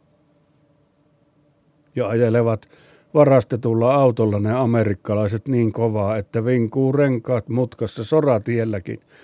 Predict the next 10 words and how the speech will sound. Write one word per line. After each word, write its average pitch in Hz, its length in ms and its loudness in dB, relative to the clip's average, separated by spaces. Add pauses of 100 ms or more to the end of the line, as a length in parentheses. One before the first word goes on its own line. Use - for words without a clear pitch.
(380)
ja 139 160 0
ammuskelevat 117 800 0
humalassa 123 560 2
sen 123 220 0
auton 120 420 0
ikkunasta 113 680 -2
haulikolla 123 640 0
ja 117 120 0
pitävät 117 440 -2
aurinkolaseja 120 920 0